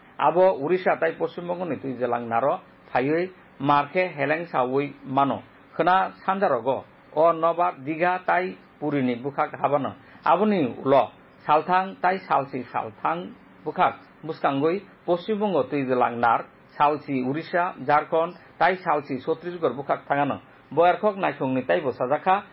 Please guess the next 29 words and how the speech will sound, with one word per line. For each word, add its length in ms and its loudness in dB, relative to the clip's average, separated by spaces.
o 200 6
haptabo 540 2
Tripura, 560 0
Assam 400 0
tai 160 2
Manipur 400 -4
ni 160 -2
amtai 480 -2
kisasuko 540 -4
markhe 360 2
wati 360 0
wawi 280 0
mano. 320 0
Yang 360 2
Agartala 500 2
Birkhong 340 -4
Khola 220 2
ni 120 -4
Boyarkhok 520 0
office 260 -4
ni 120 -6
sajakha 500 0
khna 180 4
nokha 380 2
chumuk 260 -6
koboljak 440 0
tongano. 340 0
Kisasuk 480 0
amchaio 520 2